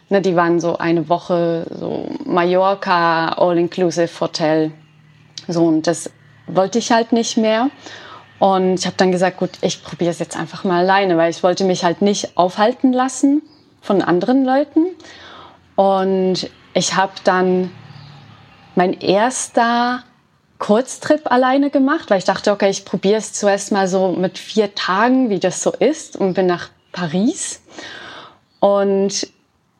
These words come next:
das war ganz okay, aber es waren halt vier Tage. Und damals war ich so einundzwanzig, zweiundzwanzig vielleicht. Und ich hab dann ein paar Monate später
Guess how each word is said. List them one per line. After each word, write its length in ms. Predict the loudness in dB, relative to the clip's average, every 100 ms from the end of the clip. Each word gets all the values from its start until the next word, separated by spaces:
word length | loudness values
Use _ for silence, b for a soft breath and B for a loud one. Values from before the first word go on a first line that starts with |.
| -8
das 220 | -6 -2
war 140 | -2 -2 0
ganz 380 | 0 0 -4 -4
okay, 420 | -6 0 2 2
aber 140 | 0
es 120 | 0 2
waren 280 | 2 2
halt 180 | -2 -2
vier 300 | -4 -2 -2
Tage. 600 | -2 -2 0 0 0 0 -4 _ _ _ _ _ -10
Und 120 | -2 0
damals 340 | 2 2 0
war 160 | 0 0
ich 120 | -2
so 180 | -6 -8 _ _ _ _ _
einundzwanzig, 800 | -6 -2 -2 -4 -4 -2 -4 -4
zweiundzwanzig 840 | -2 0 2 0 0 0 0 -4 0
vielleicht. 680 | 0 2 0 -2 -8 -18 _ B B B B B B B -2
Und 160 | 0
ich 120 | 2 0
hab 160 | 2
dann 400 | 0 2 0 0 -2
ein 200 | -2 -2 -6 _
paar 240 | -12 -4 0
Monate 560 | 2 2 0 -4 -4
später 960 | -4 -2 0 0 -2 -2 0 2 0